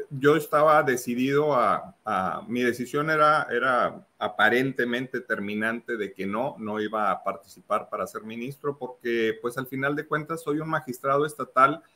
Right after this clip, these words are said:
que no me conocen en, en, en la República, porque la votación para ministro va a ser una votación en toda la República. Entonces, no, no sentía yo que pudiera tener la posibilidad de llegar por el tema de la votación,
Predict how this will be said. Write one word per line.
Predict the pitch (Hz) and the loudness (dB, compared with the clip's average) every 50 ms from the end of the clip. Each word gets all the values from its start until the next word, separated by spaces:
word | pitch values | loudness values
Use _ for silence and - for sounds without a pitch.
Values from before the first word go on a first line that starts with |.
| _ _ _ _ _ _ _ | _ _ _ _ _ _ _
que | - 123 120 117 117 117 117 113 113 113 110 110 107 - - | -4 0 2 4 4 4 4 6 6 6 6 6 4 2 0
no | 120 120 127 | -2 -2 -2
me | 147 147 - | -2 -2 -2
conocen | - 123 120 135 156 151 - 135 123 110 | -2 0 0 0 0 -2 -4 -4 -4 -4
en, | 104 104 90 - - | -4 -6 -6 -8 -8
en, | 107 107 101 98 95 92 90 | -6 -6 -4 -4 -4 -4 -4
en | 98 101 | -4 0
la | 101 104 | 0 0
República, | 104 104 101 - - 147 160 151 135 117 - 107 95 - | 0 0 -2 -2 -2 -2 0 0 0 0 -2 -4 -4 -4
porque | - 98 98 - 110 104 98 90 - - _ | -6 -8 -6 -2 -2 0 0 -2 -4 -10 _
la | - 107 107 | -2 -2 0
votación | 101 107 - - 104 - 123 120 123 | 0 -2 -2 -4 -6 -4 -6 -4 -2
para | - 151 156 | 0 0 0
ministro | 147 135 127 123 127 139 - 151 147 | 0 -2 -2 -4 -4 -6 -6 -6 -4
va | 135 127 | -4 -4
a | |
ser | 127 - 131 | -6 -6 -8
una | 135 135 139 | -6 -4 -4
votación | 135 120 107 - - 98 - 113 113 120 | -4 -4 -4 -6 -10 -10 -8 -6 -4 -4
en | 123 123 - _ _ | -4 -6 -8 _ _
toda | - 123 120 123 127 123 | 2 2 4 4 4 6
la | 120 120 117 | 6 4 4
República. | 117 117 113 - 170 180 175 151 120 - - 76 67 - _ _ _ _ _ _ _ _ _ | 4 2 0 2 2 2 4 2 0 -2 -4 -8 -10 -10 _ _ _ _ _ _ _ _ _
Entonces, | - 120 117 - 135 139 139 - 160 151 | -4 -4 0 0 0 0 2 0 0 0
no, | 151 139 147 147 151 156 156 156 139 | 2 4 4 6 6 4 2 2 0
no | 139 147 143 | 0 0 0
sentía | 143 165 160 156 - 156 156 151 | 0 -2 -4 -2 0 2 4 4
yo | 151 147 143 147 147 143 | 4 4 4 2 2 2
que | - 143 | -2 -4
pudiera | - - 123 127 127 127 127 143 143 | -4 -2 0 2 4 6 6 4 2
tener | - 131 120 120 127 131 135 135 139 143 139 117 - - | 0 -2 -2 0 0 0 0 2 2 2 0 0 -2 -2
la | 117 113 107 107 98 92 90 - - - | 0 4 6 6 6 6 4 2 -2 -4
posibilidad | 127 131 131 - - 135 131 131 123 127 127 127 127 135 143 143 | -4 -2 -2 0 2 2 2 2 2 4 6 8 8 8 8 6
de | 147 147 | 4 2
llegar | 143 147 143 139 143 139 143 147 - - - - _ | 2 2 4 6 8 8 8 8 4 0 -10 -14 _
por | - 127 117 | -4 -4 -2
el | 107 107 104 | -2 -2 -2
tema | - 117 117 123 131 127 | -4 -4 -2 0 2 2
de | 120 117 | 2 2
la | 110 104 | 2 0
votación, | 104 104 104 - 113 113 - - 160 160 151 135 | 0 -2 -2 -4 -6 -6 -2 0 0 0 0 -2